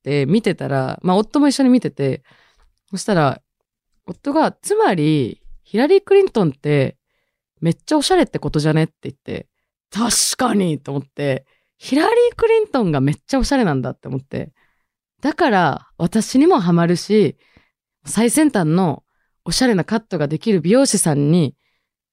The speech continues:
やってもらってもこうなるんだと思って、ヒラリー・クリントンがおしゃれだ。すごくおしゃれっていうことだと思います。<laughs> えっと、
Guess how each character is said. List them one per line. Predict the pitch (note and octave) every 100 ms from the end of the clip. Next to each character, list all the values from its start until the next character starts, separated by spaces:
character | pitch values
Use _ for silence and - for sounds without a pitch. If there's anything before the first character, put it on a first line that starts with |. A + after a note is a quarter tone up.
| _ _ -
や | E3+
っ |
て | - A#3
も | A3
ら | A#3
っ |
て | A#3 D4
も | C4
こ | - F3
う |
な | F#3+
る | F3
ん | C#3+
だ | C3+
と | C#3
思 | C#3
っ |
て、 | - D3+ E3 - _ _ _ _ _ _ _ _ _ _
ヒ | F3
ラ | A#3+
リ | C#4
ー・ | -
ク | D4+
リ | D4+
ン | C#4+
ト | B3+
ン | A#3+
が | C4+ G#3 -
お | D#3+
し | G3+
ゃ |
れ | F#3+
だ。 | D3+ - _ _
す | - - A#3
ご | G3 D#4+
く | -
お | F#3
し | E3+
ゃ | D#3
れ |
っ | C3+ _ _ _ _ _ _ _ _ _ _ _ _ _
て | -
い | F#3+
う |
こ | F3
と | F3
だ | D#3
と |
思 | C#3+
い | C3+
ま | C3+
す。 | - - _ _ _ _ _ _ _ _ _ -
<laughs> | E3+ _ _ _ _ _ -
え | F3
っ | E3
と、 | - F3+ E3+